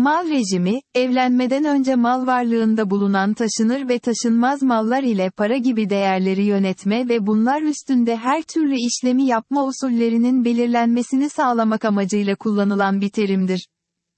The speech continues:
Aynı zamanda evlilik esnasında da evlilik öncesinde olduğu gibi edinilmiş olan mal varlıklarının üzerinde tasarruf yetkisini düzenleyen kurallar da mal rejimi kavramı içerisinde yer almaktadır.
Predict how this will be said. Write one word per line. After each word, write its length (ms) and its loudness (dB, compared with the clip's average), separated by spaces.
Aynı 340 0
zamanda 480 0
evlilik 520 0
esnasında 800 0
da 100 0
evlilik 560 -2
öncesinde 640 0
olduğu 480 0
gibi 200 0
edinilmiş 680 0
olan 280 0
mal 300 0
varlıklarının 800 0
üzerinde 500 0
tasarruf 680 -2
yetkisini 600 -2
düzenleyen 680 0
kurallar 640 0
da 100 2
mal 280 0
rejimi 360 0
kavramı 460 0
içerisinde 600 -2
yer 200 0
almaktadır. 760 -2